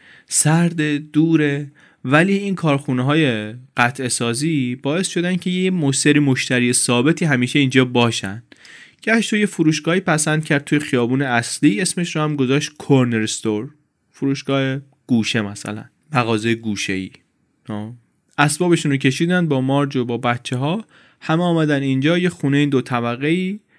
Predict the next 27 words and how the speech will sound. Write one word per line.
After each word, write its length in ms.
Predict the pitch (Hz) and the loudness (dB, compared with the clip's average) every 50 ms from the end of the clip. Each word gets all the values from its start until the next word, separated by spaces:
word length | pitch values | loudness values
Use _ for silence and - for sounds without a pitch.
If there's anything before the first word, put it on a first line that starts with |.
| _ _ _ _ _ | _ _ _ _ _
در 160 | 135 123 117 | 0 2 2
فاصلهٔ 680 | 117 - 123 117 113 - 123 117 123 131 139 139 139 131 | 2 0 -2 -2 0 0 -2 0 0 2 2 2 0 -2
کمتر 460 | 135 - 123 110 110 117 127 120 123 | -2 0 0 0 0 -2 -2 -2 -2
از 300 | 123 123 127 - - - - _ _ _ _ _ _ _ _ - | -2 -4 -4 -8 -14 -20 -20 _ _ _ _ _ _ _ _ -14
یک 300 | 120 120 117 113 113 - | -6 -2 0 0 2 2
و 60 | 120 | 2
نیم 180 | 117 117 113 110 | 4 4 2 2
کیلومتری 580 | - - 117 113 110 113 104 - - 135 131 131 | 0 0 0 2 2 0 -2 0 2 2 4 4
همین 260 | 123 123 120 123 117 | 4 2 0 0 0
مغازهه، 720 | 110 101 95 95 98 98 101 101 101 117 131 151 175 180 - | 0 0 0 0 0 -2 -2 -2 -4 -4 -4 -4 -4 -6 -6
حاشیهٔ 440 | - 120 117 113 - - 127 127 120 | -6 -6 -6 -4 -2 0 2 2 2
جنگل، 600 | 120 120 110 107 110 110 - 123 135 160 208 220 - - | 0 -2 -2 -2 -4 -4 -4 -4 -2 -2 -4 -6 -6 -4
بغل 300 | 127 127 135 139 139 135 | -4 -2 -2 -2 -2 0
رودخونه، 760 | 123 120 120 117 - - - 135 131 147 165 180 196 220 - _ _ _ _ _ _ _ _ _ | 0 -2 -2 -4 -6 -8 -8 -6 -4 -2 -2 -2 -2 -4 -8 _ _ _ _ _ _ _ _ _
صفا 460 | - - 147 135 - - 151 151 151 | -6 -4 -4 -4 -2 -2 0 0 0
و 320 | 147 143 143 143 151 156 151 _ _ _ _ _ - | 0 0 -2 -4 -6 -10 -14 _ _ _ _ _ -8
مصفا. 520 | 117 110 - 98 95 - _ - - - - _ _ _ _ _ _ _ _ _ _ _ _ _ _ _ _ _ _ _ _ _ _ _ _ | -6 -6 -6 -6 -8 -8 _ -16 -16 -16 -18 _ _ _ _ _ _ _ _ _ _ _ _ _ _ _ _ _ _ _ _ _ _ _ _
خیلی 280 | - - 214 220 214 226 | -2 2 4 4 6 6
هم 140 | 220 214 202 | 4 4 4
زود 140 | 220 214 170 | 2 0 2
همه 260 | 156 175 170 180 196 | 4 4 4 4 4
خانوادهٔ 480 | - 185 160 151 143 135 139 143 156 | 4 2 2 4 4 4 4 6 4
سلبی 320 | 160 - 151 131 127 131 139 | 6 6 4 4 4 4 4
رو 80 | 147 | 4
شناختن. 680 | 151 151 143 127 123 120 120 - - 104 98 98 101 107 | 4 4 2 2 4 2 2 0 -4 -6 -6 -6 -6 -4
مارج 360 | 113 123 135 147 151 147 - | 0 2 2 2 2 0 -2
خودش 600 | - 156 143 147 143 139 - - - - - | -4 0 2 2 0 0 -4 -8 -12 -14 -18